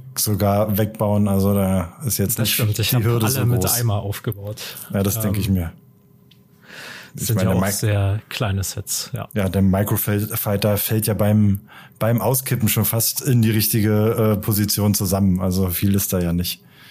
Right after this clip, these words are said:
Speaker 1: Hui.
Speaker 2: <laughs>
Speaker 1: Äh, für, für alle, die es jetzt nicht gesehen haben, also alle außer uns beide, äh, Max hat grad den Microfighter,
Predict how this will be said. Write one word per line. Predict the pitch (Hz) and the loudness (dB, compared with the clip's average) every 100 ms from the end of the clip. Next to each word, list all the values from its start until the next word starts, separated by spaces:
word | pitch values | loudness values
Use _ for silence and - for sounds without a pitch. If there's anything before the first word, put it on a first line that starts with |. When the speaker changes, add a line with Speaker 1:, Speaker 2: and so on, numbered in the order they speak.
| - - - | -20 -8 0
Speaker 1:
Hui. | 202 196 180 170 156 143 127 117 110 | 4 6 6 6 6 6 4 4 2
Speaker 2:
<laughs> | 151 | 2
Speaker 1:
Äh, | 110 - - - | 2 2 0 0
für, | - - 135 131 123 - - - 117 117 110 - 113 - - | -2 -2 -2 -4 -4 -4 -4 -2 -2 0 0 -2 -4 -6 -8
für | - 107 | -4 0
alle, | 117 | 2
die | 117 | 2
es | 113 | 0
jetzt | 110 - | 0 0
nicht | 131 | 2
gesehen | 135 127 135 | 2 2 2
haben, | 123 139 139 127 - | 4 4 4 2 -2
also | 107 101 104 | -2 0 0
alle | 101 110 110 | 2 2 2
außer | 98 104 104 | 2 2 2
uns | 95 - | 0 0
beide, | 92 107 117 110 92 | 0 2 2 2 -2
äh, | - - - - 95 | -4 -10 -14 -6 -2
Max | 98 - | -2 -2
hat | 101 | -6
grad | - 98 - | -4 -4 0
den | 95 | 2
Microfighter, | 92 92 104 95 95 92 92 87 | 2 0 -2 -2 -2 0 0 0